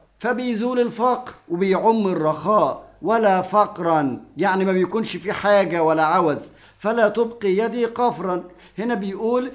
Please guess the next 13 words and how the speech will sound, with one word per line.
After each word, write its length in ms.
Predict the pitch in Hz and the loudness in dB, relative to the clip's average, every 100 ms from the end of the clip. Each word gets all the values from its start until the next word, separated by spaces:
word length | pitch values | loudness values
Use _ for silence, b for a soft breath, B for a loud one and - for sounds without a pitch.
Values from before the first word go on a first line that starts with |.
| B | B
إن 100 | 175 | -4
هو 240 | 175 208 233 | -2 0 0
بيحول 720 | 202 214 - 220 240 180 160 | 0 -4 -2 0 2 2 -2
الأرض 680 | 160 185 180 139 233 180 156 | -2 -4 -4 0 0 0 -4
القفر، 760 | 170 170 - 262 285 285 277 - B - | -4 -6 0 0 0 -2 -6 -8 B -4
الأرض 480 | 151 202 247 220 170 | -4 0 0 2 2
المهجورة 920 | 170 185 190 185 214 247 240 247 240 - | 0 2 0 -2 0 4 4 4 0 -4
بواديها، 680 | 165 190 196 190 214 226 185 | 0 4 4 2 2 2 2
بوادي 420 | 160 185 233 202 | 0 2 2 2
النيل 360 | 220 220 226 208 | 0 0 0 0
بمصر، 640 | 185 220 247 247 254 240 240 B | 0 0 0 -2 2 4 4 B
بيحولها 800 | 160 202 208 190 185 208 208 185 | -2 0 0 -2 2 2 2 -2
لأرض 580 | 170 190 190 185 175 208 | -2 2 2 2 0 -2